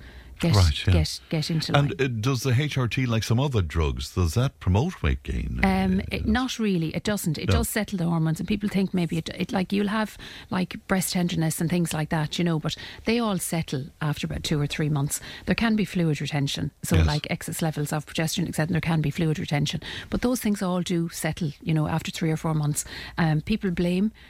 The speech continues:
Speaker 1: H R T some of the, sometimes, but it's not really the H R T. If we can get that right, it's actually the other side of how much have we slowed down, how much muscle loss have we,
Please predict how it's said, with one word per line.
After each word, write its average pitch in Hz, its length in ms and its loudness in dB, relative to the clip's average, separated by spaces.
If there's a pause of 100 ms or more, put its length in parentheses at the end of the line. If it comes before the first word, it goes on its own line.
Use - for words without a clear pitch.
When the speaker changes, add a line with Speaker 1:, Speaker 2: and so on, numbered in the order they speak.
(140)
Speaker 1:
H 208 220 0
R 202 80 0
T 202 160 -2
some 196 180 0
of 208 160 -4
the, 220 80 -8
sometimes, 202 560 0 (240)
but 196 100 0
it's 196 160 0
not 202 220 0
really 185 180 0
the 170 140 -2
H 170 160 0
R 165 160 0
T. 170 220 0
If 156 100 -4
we 165 80 0
can 170 100 0
get 180 200 -2
that 156 240 -2
right, 170 360 0 (320)
it's - 140 -2
actually 180 300 0
the 156 100 0
other 170 140 0
side 180 320 0 (120)
of 160 260 -2 (220)
how 190 100 0
much 180 160 2
have 170 160 -2
we 160 80 0
slowed 156 260 0
down, 165 340 2 (300)
how 185 120 0
much 185 200 -2
muscle 175 260 0
loss 175 220 0
have 165 200 -2
we, 165 200 2